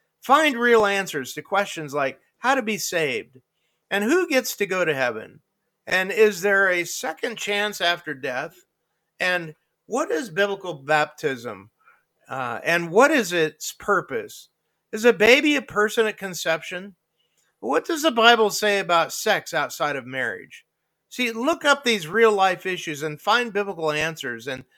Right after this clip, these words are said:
don't just listen to the commentary of the day. Today, more than ever, we need a generation of Christ followers who read their Bible, who study their Bible, and who really understand its teachings.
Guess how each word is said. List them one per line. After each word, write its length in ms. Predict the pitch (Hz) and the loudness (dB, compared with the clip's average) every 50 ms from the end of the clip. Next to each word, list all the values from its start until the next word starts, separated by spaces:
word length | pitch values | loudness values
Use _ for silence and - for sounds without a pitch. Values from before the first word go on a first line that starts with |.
| _ _ _ | _ _ _
don't 260 | - 262 294 339 339 | 2 2 2 2 -2
just 240 | - 320 285 - - | -4 -4 -4 -4 -2
listen 400 | 196 202 226 233 226 - 190 175 | 2 4 4 4 4 -2 -8 -8
to 120 | - - 180 | -8 -6 -6
the 100 | 156 151 | -6 -6
commentary 600 | - - 185 185 185 180 170 156 - 175 165 156 | -2 0 0 0 0 0 -6 -8 -6 -4 -2 -2
of 120 | 151 135 131 | -2 -4 -6
the 80 | 135 | -10
day. 440 | 127 135 131 113 104 - - 90 _ _ _ _ _ _ _ _ _ _ _ _ _ _ _ _ _ _ _ _ _ _ _ _ _ _ _ _ _ _ _ _ _ _ _ _ _ _ _ _ _ _ _ _ | -6 -4 -4 -4 -4 -8 -10 -16 _ _ _ _ _ _ _ _ _ _ _ _ _ _ _ _ _ _ _ _ _ _ _ _ _ _ _ _ _ _ _ _ _ _ _ _ _ _ _ _ _ _ _ _
Today, 480 | - - 160 208 226 185 160 151 151 160 | -4 6 8 10 12 12 12 10 8 8
more 300 | 170 165 165 180 185 180 | 8 8 8 8 8 8
than 180 | 175 175 175 | 6 4 4
ever, 420 | 180 - - 226 233 190 170 170 170 | 2 2 2 2 4 4 4 4 4
we 180 | 165 170 180 | 4 2 2
need 200 | 185 190 190 202 | 2 2 2 2
a 80 | 185 165 | 2 0
generation 680 | 139 131 165 175 185 185 170 160 170 180 165 - 175 151 | 0 2 2 4 4 4 4 2 2 2 0 -2 -2 -2
of 160 | 139 131 - | -2 -4 -6
Christ 440 | - - - 185 185 196 196 - - | -8 2 4 4 4 4 0 -6 -6
followers 800 | - 156 147 139 131 123 110 98 98 101 107 135 156 160 - - _ - - - - _ - | -2 2 4 4 4 2 0 -2 -4 -4 -4 -6 -6 -10 -14 -16 _ -20 -20 -20 -20 _ -2
who 140 | 185 202 196 | 0 0 0
read 320 | 180 170 196 226 254 240 | 2 2 2 2 4 4
their 180 | 214 202 165 147 | 4 2 2 2
Bible, 520 | 131 127 117 107 104 - 98 98 123 - _ _ _ _ _ _ _ | 2 0 0 0 -2 -4 -10 -14 -14 -18 _ _ _ _ _ _ _
who 120 | _ 170 180 | _ -6 -6
study 460 | 156 - - - 220 240 247 247 226 | -6 -6 2 2 2 4 4 2 2
their 180 | 208 202 190 | 2 2 2
Bible, 500 | 165 156 165 165 165 170 160 139 127 123 | 2 4 4 6 6 4 2 0 -4 -4
and 120 | 120 123 143 | -4 -4 -4
who 140 | 175 202 202 | -4 -4 2
really 300 | 202 220 240 233 220 226 | 4 6 8 8 8 8
understand 640 | 226 226 208 180 - - - 190 196 190 175 160 | 6 4 -2 -6 -6 -4 -2 0 0 2 0 0
its 160 | 135 135 - - | -4 -6 -8 -10
teachings. 800 | - 170 170 165 151 - 135 123 117 110 113 104 - - - | -12 -10 -12 -10 -10 -10 -10 -10 -10 -12 -16 -18 -20 -20 -20